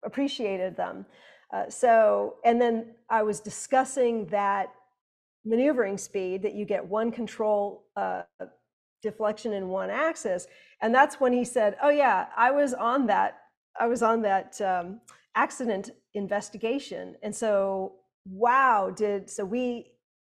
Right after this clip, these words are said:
we ended up stopping and, and he shared with me a, a lot about that investigation, which was fascinating. So, um, you know, I, I am just the luckiest person in the world. I get to,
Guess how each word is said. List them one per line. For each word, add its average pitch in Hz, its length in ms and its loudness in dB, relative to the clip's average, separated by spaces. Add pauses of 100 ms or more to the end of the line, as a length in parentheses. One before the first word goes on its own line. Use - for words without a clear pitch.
(100)
we 240 140 0
ended 240 220 0
up 190 140 -4
stopping 226 600 2
and, 185 260 -6
and 196 140 -10
he 247 200 -6
shared 233 480 -2
with 196 200 -8
me 208 180 -6
a, 190 160 -10
a 202 60 -6
lot 202 260 -2
about 190 260 -6
that 196 160 -4
investigation, 196 840 -10
which 196 180 -16
was 190 160 -14
fascinating. 196 680 -8
So, 247 340 0 (440)
um, 214 480 2 (560)
you 311 80 -2
know, 302 300 6
I, 311 240 2 (120)
I 294 120 2
am 311 220 4
just 240 200 -2
the 226 80 -4
luckiest 226 540 0
person 226 320 -6
in 190 100 -6
the 185 80 -6
world. 185 540 -2
I 226 180 2
get 208 520 -4
to, 190 560 -4